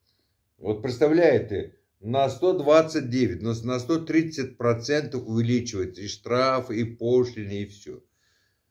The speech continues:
Поэтому я думаю, и страховки медицинские для, м, э, вот этого Н Ж, для всего остального тоже, мне кажется, будет дорожать.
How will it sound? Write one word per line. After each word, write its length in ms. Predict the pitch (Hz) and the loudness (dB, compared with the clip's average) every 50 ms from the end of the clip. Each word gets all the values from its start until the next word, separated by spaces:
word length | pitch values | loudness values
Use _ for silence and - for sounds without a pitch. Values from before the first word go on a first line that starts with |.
| _ _ _ _ _ _ _ _ | _ _ _ _ _ _ _ _
Поэтому 400 | - 123 139 135 - 131 113 123 | 2 4 4 4 2 0 0 2
я 220 | 135 147 143 135 | 4 6 4 4
думаю, 420 | 110 104 120 110 104 104 101 95 101 | 4 2 2 2 2 0 0 -2 -2
и 40 | 107 | -4
страховки 920 | - - 139 131 120 110 - - 143 160 175 170 170 170 - 170 165 151 | -4 -2 0 0 0 0 0 4 6 6 6 6 2 -4 0 2 2 2
медицинские 1080 | 135 135 143 139 127 135 123 120 - 143 139 135 127 117 117 - - 127 127 123 120 113 | 2 0 -4 -4 -4 -6 -8 -6 -4 -4 -2 -2 -4 -4 -6 -8 -2 2 2 4 2 2
для, 460 | 110 113 113 117 113 113 113 110 107 104 - - - | 0 2 4 4 6 6 6 4 2 0 -4 -12 -16
м, 240 | 104 101 107 107 110 | -12 -8 -6 -6 -4
э, 300 | 107 107 104 104 101 101 | -4 -4 -4 -2 -2 -2
вот 240 | 101 101 101 101 | -2 -4 -4 -4
этого 280 | 104 98 98 101 95 101 | -6 -6 -6 -6 -6 -4
Н 200 | 104 101 104 98 | -2 -2 -2 0
Ж, 160 | 92 92 92 | 0 0 0
для 240 | 85 90 107 117 117 | 0 2 2 2 2
всего 300 | 117 - - 113 107 110 | 2 -2 -4 -2 0 0
остального 600 | 107 - - - 98 104 117 131 135 127 113 113 | 0 0 -2 -2 -2 0 0 0 0 0 -2 -2
тоже, 240 | - 101 104 104 101 92 | -2 -2 -2 -2 -2 -6
мне 180 | 90 85 85 | -6 -6 -8
кажется, 480 | 80 - 85 82 80 - - - 80 73 | -8 -8 -8 -8 -8 -8 -10 -12 -14 -12
будет 320 | 76 73 78 76 76 - | -10 -10 -12 -12 -12 -12
дорожать. 480 | - 82 82 82 80 76 65 64 - | -8 -6 -4 -4 -4 -6 -8 -14 -18